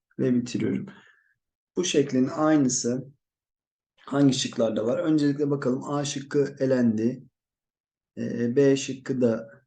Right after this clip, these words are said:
gördüğünüz gibi üçgenler uçucu olmuş. Bu da gitti. C şıkkında da büyük üçgenler uçucu olduğu için gitti. D şıkkında arkadaşlar, e, buradaki küçük üçgenler gördüğünüz gibi geniş açılı üçgenler olmuş. O yüzden bu da gitti.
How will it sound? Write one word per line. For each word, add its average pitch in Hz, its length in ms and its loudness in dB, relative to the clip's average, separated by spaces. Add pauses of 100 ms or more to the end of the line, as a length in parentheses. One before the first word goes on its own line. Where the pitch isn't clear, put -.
(120)
gördüğünüz 127 380 2
gibi 113 140 0
üçgenler 120 680 0
uçucu 120 380 -8
olmuş. 107 280 -4
Bu 120 100 0
da 117 60 8
gitti. 120 640 -4 (180)
C 143 240 6
şıkkında 147 400 0
da 131 160 4
büyük 143 260 2
üçgenler 113 760 -6
uçucu 113 380 -4
olduğu 107 240 2
için 107 240 -4
gitti. 113 500 -2 (640)
D 139 420 6
şıkkında 123 840 0 (540)
arkadaşlar, 135 640 -2
e, 120 500 0 (300)
buradaki 156 480 -6
küçük - 280 -8
üçgenler 143 720 0
gördüğünüz 135 400 4
gibi 120 200 4
geniş 127 300 2
açılı 131 280 -2
üçgenler 110 320 -6
olmuş. 110 580 -8
O 135 120 0
yüzden 120 320 4
bu 120 80 2
da 120 80 4
gitti. 117 560 -6